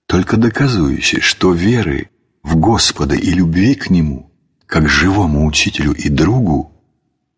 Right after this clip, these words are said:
в человеке ещё нет. Церковь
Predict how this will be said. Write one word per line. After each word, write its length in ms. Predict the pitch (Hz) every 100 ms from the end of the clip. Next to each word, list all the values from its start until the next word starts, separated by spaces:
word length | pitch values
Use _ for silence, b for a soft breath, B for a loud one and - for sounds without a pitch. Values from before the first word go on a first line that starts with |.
| _ _ _ _
в 60 | -
человеке 540 | 76 67 65 64 -
ещё 320 | 71 - -
нет. 240 | 87 87 73 _ _ _ _ _ _ _ _ _ _ _ _
Церковь 720 | - - 104 - - 71 -